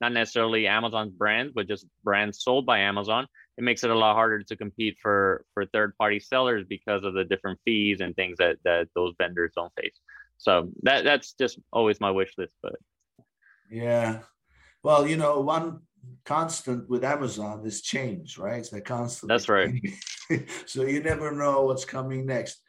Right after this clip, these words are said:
Speaker 2: So this is great, uh, Robert. So tell us a little bit about yourself. So, uh, where do you live, and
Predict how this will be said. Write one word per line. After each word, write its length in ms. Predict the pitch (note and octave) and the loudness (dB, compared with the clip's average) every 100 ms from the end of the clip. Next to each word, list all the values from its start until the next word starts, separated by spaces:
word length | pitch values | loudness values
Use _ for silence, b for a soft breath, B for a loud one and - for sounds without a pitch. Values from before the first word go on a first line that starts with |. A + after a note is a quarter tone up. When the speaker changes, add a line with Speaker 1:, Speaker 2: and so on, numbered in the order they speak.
| b b b | b b b
Speaker 2:
So 300 | - D3 C#3 | -4 0 0
this 260 | C#3 E3+ F3+ | 0 0 -2
is 140 | E3 | -6
great, 500 | D#3+ D#3+ C#3+ A2 - | -6 -2 0 -2 -4
uh, 440 | A2+ B2+ A#2+ A#2 A#2 | -2 0 0 -2 0
Robert. 320 | B2 A#2 A#2 | 0 -2 -4
So 340 | - D#3+ D#3 B B _ | 0 0 -2 B B _
tell 180 | F3 G#3 | 2 4
us 160 | G#3+ A3 | 4 2
a 40 | |
little 160 | G#3 G#3 | 0 0
bit 100 | G#3 | 0
about 320 | G3 G3 F#3+ | 2 0 2
yourself. 600 | F#3 F#3 G#3+ G#3 - - | 0 -2 -4 -6 -6 -8
So, 520 | - D3 D3 C#3 B2 | -6 -4 -2 -2 -2
uh, 380 | C#3+ C#3 C3+ C3 | -2 0 0 -2
where 180 | C#3+ D#3 | -2 -2
do 80 | D3+ | -2
you 200 | C#3+ D3 | -4 0
live, 560 | D#3+ D#3+ D#3+ D#3+ D3+ | 2 4 2 0 -4
and 420 | C#3+ C3 B2+ A#2 | -6 -8 -8 -10